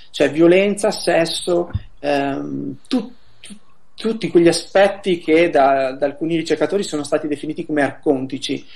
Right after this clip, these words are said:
Effettivamente, mm,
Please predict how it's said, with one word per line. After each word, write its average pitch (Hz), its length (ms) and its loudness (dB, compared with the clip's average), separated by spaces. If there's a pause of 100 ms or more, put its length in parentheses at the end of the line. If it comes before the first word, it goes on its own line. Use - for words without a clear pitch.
(200)
Effettivamente, 202 1300 4
mm, 139 920 -4